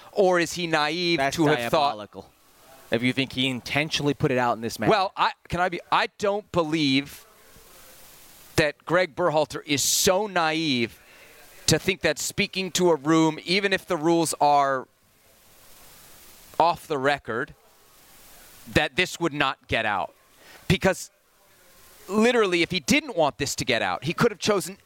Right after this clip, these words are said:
Speaker 1: any other example. He could have chosen something from Columbus Crew days, right? He chose this example to a room full of people. How about this? He may not wanted it to have gotten out, but I don't think he minds that it got out,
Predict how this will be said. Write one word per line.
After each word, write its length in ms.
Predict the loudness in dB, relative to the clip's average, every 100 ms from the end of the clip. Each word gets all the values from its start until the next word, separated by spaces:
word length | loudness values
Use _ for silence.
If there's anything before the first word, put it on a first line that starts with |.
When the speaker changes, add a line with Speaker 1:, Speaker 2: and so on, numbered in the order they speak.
| -2
Speaker 1:
any 340 | 0 -2 -6 -2
other 280 | 0 0 -2
example. 380 | -2 -2 0 0
He 60 |
could 140 | -2 -2
have 60 |
chosen 260 | -2 -2 0
something 300 | -2 -4 -6
from 160 | -6 -4
Columbus 440 | -2 0 0 -2 -6
Crew 260 | -2 0
days, 460 | 2 0 -4 -10 -16 -20 -20 -2
right? 320 | 0 0 -2 -10 _ -4
He 140 | -2
chose 400 | 2 4 4 0 -2
this 240 | -2 -2
example 760 | -4 0 0 0 -2 -6 -6 -10 _ _ _ -20 -20 -8 -2
to 180 | 2
a 80 | 2
room 320 | 2 -2 -2
full 220 | -2 0 0
of 140 | -2
people. 340 | -4 -2 -2 -4 -14 _ _ _
How 120 | -2 0
about 160 | 0
this? 260 | -4 -8 -12 _ _ -20 _ -4
He 180 | 0 2
may 220 | 0 0
not 180 | 0 0
wanted 340 | 2 2 0
it 120 | -2 -4 _ -6
to 120 | 0
have 120 | 0
gotten 320 | 0 -2 -2 -2
out, 260 | -2 -4 -8 _ _ _ _ _ _ -20 -18 -6
but 80 |
I 60 | -4
don't 300 | 0 -2 -2
think 160 | -4 -2
he 120 | -2
minds 420 | 0 -2 -4 -4
that 100 | -4
it 80 | -2
got 200 | -2 0
out, 200 | 0